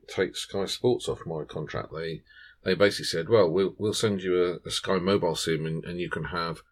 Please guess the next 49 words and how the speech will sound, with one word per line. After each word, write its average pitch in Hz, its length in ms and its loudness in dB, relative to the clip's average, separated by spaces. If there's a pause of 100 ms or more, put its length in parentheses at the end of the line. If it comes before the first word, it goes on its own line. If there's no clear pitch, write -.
(360)
uh, 76 360 -6
a - 80 -6
gigabyte 107 500 2
of 87 120 -4
data 90 320 2
for 82 180 -6
five 92 260 2
pounds 82 260 -6
a 87 40 -6
month," 95 280 -2 (220)
uh, 76 320 -6
and 80 140 -4
the 80 80 -2
contract 92 400 0
basically 80 300 -4
doesn't, 85 300 -4 (420)
doesn't 101 280 4
actually 98 340 -4
activate 78 520 -2
unless 87 260 -4
I - 60 -2
put - 160 -8
the - 80 -8
sim 87 320 2
in, 85 340 -6
in 85 140 -8
the 78 60 -6
phone 90 280 0
and 78 160 -6
start - 240 -2
using 104 300 -4
it. 65 160 -6 (100)
And, - 140 -4
and 117 160 0
there's 113 100 2
a 120 40 -2
bit 180 120 4
of 151 60 -2
me 101 80 0
thinks, - 260 -6
"Well, 113 220 4 (320)
that's, 135 220 2
that's 127 220 0
half 127 280 6
what 85 100 4
I 82 40 2
was 87 120 -4
paying 92 240 -2
giffgaff - 520 -2